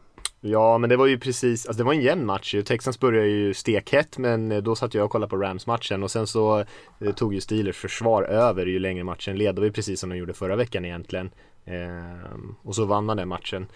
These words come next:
med inte så jättemycket marginal, men precis i, i, i slutet där gjorde en touchdown i fjärde kvarten. Men, eh, ja, det, ja, det var inte så mycket att säga om den egentligen. Texans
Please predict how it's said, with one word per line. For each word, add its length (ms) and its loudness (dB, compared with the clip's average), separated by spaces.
med 320 -6
inte 280 -4
så 100 -2
jättemycket 500 0
marginal, 540 -6
men 220 -12
precis 400 -12
i, 40 -2
i, 1120 -10
i 40 -18
slutet 380 -10
där 120 -6
gjorde 360 -6
en 180 -12
touchdown 380 -10
i 380 -14
fjärde 240 -12
kvarten. 380 -14
Men, 360 -2
eh, 640 -4
ja, 140 -2
det, 100 -6
ja, 120 0
det 80 0
var 100 2
inte 180 -4
så 80 -4
mycket 160 -4
att 80 -6
säga 300 2
om 120 2
den 160 0
egentligen. 560 -4
Texans 560 -4